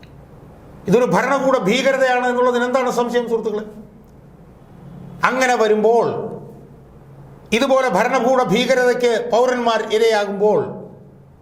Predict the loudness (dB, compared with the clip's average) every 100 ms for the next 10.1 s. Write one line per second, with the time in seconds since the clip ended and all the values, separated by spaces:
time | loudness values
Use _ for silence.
0 | -20 -20 -20 -12 -4 -2 0 -2 0 0
1 | 0 0 -2 -2 -2 -2 -2 2 2 0
2 | 0 0 0 2 2 0 -4 -8 -12 -18
3 | -20 -20 -20 -20 -2 0 2 2 0 0
4 | 0 0 0 0 0 0 0 0 0 0
5 | 0 0 0 -2 -4 -2 0 0 -6 -8
6 | -2 0 2 0 -2 -4 -6 -4 0 0
7 | 0 -2 -8 -2 2 2 0 0 0 0
8 | 0 0 0 -2 -4 -14 -4 -2 0 0
9 | 0 -2 -2 0 2 2 0 0 0 0
10 | -4